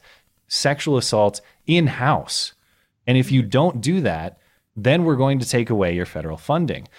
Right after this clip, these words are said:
So that's not, I mean, th-, that means they have an affirmative duty, you know, like, they have to take active steps. What's, what's happened is you basically have these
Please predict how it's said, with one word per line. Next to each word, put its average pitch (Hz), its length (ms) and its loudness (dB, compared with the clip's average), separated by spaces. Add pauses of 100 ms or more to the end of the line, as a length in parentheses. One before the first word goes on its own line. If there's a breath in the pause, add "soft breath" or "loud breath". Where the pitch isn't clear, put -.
(220 loud breath)
So 131 380 2 (300 soft breath)
that's 147 320 -2
not, 175 340 0 (260)
I 131 60 -2
mean, 131 220 0
th-, 135 140 -8
that 156 180 2
means 202 160 0
they 165 80 0
have 151 140 -2
an 139 80 -2
affirmative 135 720 -2
duty, 107 440 0 (140)
you 95 120 -4
know, 95 120 0
like, 98 140 -2
they 120 120 -2
have 120 340 -6
to 117 100 -6
take 107 320 -6
active 107 380 -6
steps. - 420 -2 (260 loud breath)
What's, 127 340 -2
what's 131 240 -2
happened 175 360 0
is 113 140 -2
you 104 60 -4
basically 127 440 -2
have 107 320 -4
these 101 300 -4